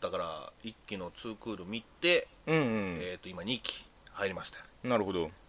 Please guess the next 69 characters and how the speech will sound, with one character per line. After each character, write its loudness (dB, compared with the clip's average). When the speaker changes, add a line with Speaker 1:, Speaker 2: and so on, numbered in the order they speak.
Speaker 1:
う -6
ん。 -4
ま 12
あ、 12
よ 8
く 10
あ 12
る 6
こ -10
と -2
な 4
ん -4
だ -2
け -10
ど、 -6
俺 -4
こ 0
れ 2
三 4
位 -2
に -6
し -8
て 0
る 0
ん -4
だ -2
け -10
ど、 -4
Speaker 2:
う 2
ん。 4
Speaker 1:
や -2
っ -2
ぱ 6
り、 2
あ -4
の、 -4
ま -6
あ、 -8
黒 -2
バ 6
ス -2
だ 4
と -4
か -10
さ、 -4
Speaker 2:
う 2
ん 4
う 6
ん 8
う 6
ん。 2
Speaker 1:
<laughs> -10
な -4
ん -4
か -4
昔 -2
も -2
よ 0
く -8
言 -10
っ -20
て -12
た 0
け -8
ど、 -12
最 2
初 -4
ち 2
ょ 6